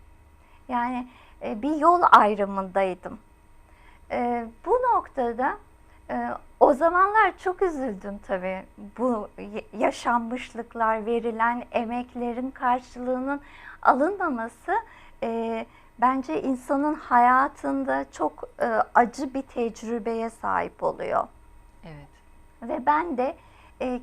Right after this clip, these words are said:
Speaker 1: kendimi, e, geri çekip de şöyle bir kendimi keşfetme yoluna girdiğimi söyleyebilirim.
Speaker 2: Evet.
Speaker 1: Ve bu anlamda e,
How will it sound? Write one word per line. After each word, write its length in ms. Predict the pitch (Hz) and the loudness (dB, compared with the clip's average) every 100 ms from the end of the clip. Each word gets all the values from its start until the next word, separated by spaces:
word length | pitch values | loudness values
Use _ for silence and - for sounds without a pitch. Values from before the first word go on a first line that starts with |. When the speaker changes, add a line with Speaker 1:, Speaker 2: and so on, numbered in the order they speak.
| - | -10
Speaker 1:
kendimi, 680 | 262 254 240 247 254 262 262 - - - - - | -8 -6 -4 -2 -2 -4 -8 -14 -20 -20 -20 -12
e, 400 | 233 226 220 220 - - - - - - - - _ - _ _ 226 208 | -10 -10 -10 -12 -16 -20 -20 -20 -20 -20 -20 -20 _ -20 _ _ -10 -2
geri 340 | 277 269 302 | 0 0 -2
çekip 480 | 302 262 285 - - | -6 -8 -10 -12 -6
de 280 | 233 233 220 | -4 -4 -6
şöyle 520 | - 247 233 254 214 | -4 -2 0 -2 -2
bir 220 | 254 254 - - - - - - _ - | -4 -6 -8 -20 -20 -20 -20 -20 _ -12
kendimi 460 | 240 226 247 320 320 | -8 -6 -4 -6 -6
keşfetme 800 | - 247 - - 247 - 202 196 | -10 -10 -12 -12 -12 -12 -12 -8
yoluna 600 | 196 202 196 196 190 185 - - - 185 | -6 -6 -6 -8 -8 -10 -14 -20 -20 -10
girdiğimi 580 | 220 202 - 190 170 170 | -8 -8 -10 -12 -10 -14
söyleyebilirim. 920 | - 196 180 160 165 175 - - 220 - - - | -10 -8 -8 -8 -10 -10 -12 -10 -12 -16 -20 -20
Speaker 2:
Evet. 120 | 160 151 - - - | -20 -20 -20 -20 -8
Speaker 1:
Ve 160 | 302 247 | -4 0
bu 120 | 359 | 2
anlamda 680 | 466 453 302 247 240 285 330 359 - - _ - | 2 2 2 0 0 -4 -6 -8 -20 -20 _ -4
e, 420 | 247 247 254 | -2 -2 -4